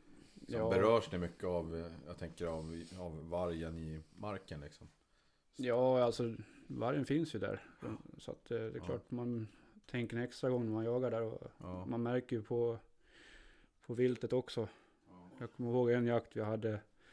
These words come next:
Speaker 2: eh, älgjakt där. Då hade vi sjutton obs på s-, sjutton olika älgar, alltså. På en s-, i en såt.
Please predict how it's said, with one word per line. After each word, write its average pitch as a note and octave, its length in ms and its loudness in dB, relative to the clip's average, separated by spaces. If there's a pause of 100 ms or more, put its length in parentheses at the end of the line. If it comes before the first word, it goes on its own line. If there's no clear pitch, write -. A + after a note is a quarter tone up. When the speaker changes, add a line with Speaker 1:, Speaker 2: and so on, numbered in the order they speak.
(840)
Speaker 2:
eh, G#2+ 520 0
älgjakt A2+ 280 2
där. G#2+ 220 -2 (400)
Då C#3 160 -6
hade A#2 160 0
vi A#2 220 4 (680)
sjutton - 880 -6
obs - 600 -2 (580)
på A2 140 0
s-, G#2+ 120 -10 (440)
sjutton A#2+ 300 -4
olika A#2 300 -2
älgar, B2 220 0
alltså. A2 220 -8 (1000)
På A#2+ 140 2
en A#2 240 4
s-, - 200 -6
i A#2+ 100 -2
en A#2 160 0
såt. - 460 0